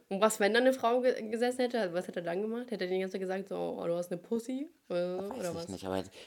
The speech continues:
Speaker 2: er hat die ganze Zeit gesagt, so, „Ja, tut mir leid, aber ich steh nicht auf blaue Haare und ich weiß, du willst mich eigentlich“ und so. Also die ganze Zeit sowas
Speaker 1: Ja gut, das
Speaker 2: richtig
Speaker 1: kann auch gegen Schwule gehen, ne? So ist nicht.
Speaker 2: Nein, aber er hat schon die ganze Zeit auch gesagt, dass Rezo eine Frau ist. Er hat die ganze Zeit YouTuberin gesagt und sowas. Also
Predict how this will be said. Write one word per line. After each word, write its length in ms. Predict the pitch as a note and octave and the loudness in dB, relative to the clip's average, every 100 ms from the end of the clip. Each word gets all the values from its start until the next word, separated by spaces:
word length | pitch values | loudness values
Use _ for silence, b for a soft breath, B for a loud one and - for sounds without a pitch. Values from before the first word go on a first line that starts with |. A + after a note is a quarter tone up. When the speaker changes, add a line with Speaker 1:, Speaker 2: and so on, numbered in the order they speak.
| B | B
Speaker 2:
er 80 | F2 | -10
hat 100 | - | -6
die 40 | |
ganze 220 | G#2+ A2 A2+ | -4 -2 -4
Zeit 140 | G#2 | -6
gesagt, 300 | - G2+ - | -8 -8 -8
so, 80 | D#2+ | -8
„Ja, 280 | F2 F#2+ G2+ | -2 -2 -2
tut 220 | - - | -6 -8
mir 100 | F2+ | -2
leid, 300 | F2+ G2 - | 0 0 0
aber 140 | F2 | -4
ich 80 | F2 | -4
steh 200 | - G2+ | -4 -2
nicht 200 | G#2 - | -2 -4
auf 160 | F#2 - | -6 -4
blaue 300 | F#2 F2+ F#2 | -2 -2 -2
Haare 240 | F#2 F#2 | -4 -4
und 120 | E2+ | -8
ich 140 | - - | -6 -2
weiß, 220 | F#2 - | -2 -2
du 120 | F2+ | -2
willst 240 | G2 G#2+ - | -2 -2 -6
mich 240 | - - | -12 -4
eigentlich“ 300 | F2 F#2 - | -2 -2 -6
und 80 | F2+ | -6
so. 120 | F2+ | -6
Also 180 | - G2+ | -6 -8
die 80 | G#2 | -6
ganze 300 | G#2 C3+ - | -4 -4 -2
Zeit 180 | C3 A#2+ | -2 -2
sowas 260 | A2+ A#2+ B B B B G#2 B2+ D3+ | -2 -4 B B B B -6 0 0
Speaker 1:
Ja 120 | E3 E3+ | 2 0
gut, 280 | A#3 A3 | 4 4
das 120 | C3+ - | 2 0
Speaker 2:
richtig 40 | |
Speaker 1:
kann 160 | F#3+ G#3 | 2 2
auch 160 | B3+ | 2
gegen 180 | D4+ D#4 | 2 2
Schwule 380 | - C#4 A3 D3+ | 0 -2 -2 0
gehen, 260 | C#3+ C#3 D#3+ | -2 -4 -4
ne? 120 | F#3+ | -6
So 100 | G3 | -6
ist 140 | G#3+ | -6
nicht. 220 | - - _ _ - _ _ | -10 -12 _ _ -20 _ _
Speaker 2:
Nein, 260 | G2 G2 G#2 | -2 0 2
aber 140 | F#2+ | 4
er 80 | F#2 | 2
hat 120 | F#2+ | 0
schon 100 | - F#2+ | -4 -2
die 60 | |
ganze 260 | F2+ F#2 F#2 | -2 -4 -6
Zeit 380 | - F#2 - - - | -2 -2 -4 -10 -4
auch 260 | F2+ - - - | -4 -4 -14 -10
gesagt, 320 | F2+ E2+ E2 | -6 -4 -4
dass 160 | E2+ - | -8 -8
Rezo 160 | E2+ F2 | -10 -8
eine 140 | D#2+ | -10
Frau 260 | - E2 E2+ | -8 -4 -4
ist. 120 | - | -4
Er 120 | F2 | -4
hat 100 | E2+ | -4
die 60 | - | -2
ganze 200 | F2+ F#2 | -2 -4
Zeit 120 | E2 | -6
YouTuberin 680 | G2 - F2 E2+ E2 F2 F2 | -8 -8 -6 -4 -4 -4 -4
gesagt 340 | D#2+ E2 - | -4 -6 -8
und 100 | D#2 | -10
sowas. 300 | D#2+ D#2 - | -8 -8 -8
Also 340 | E2+ E2 E2 | -6 -4 -4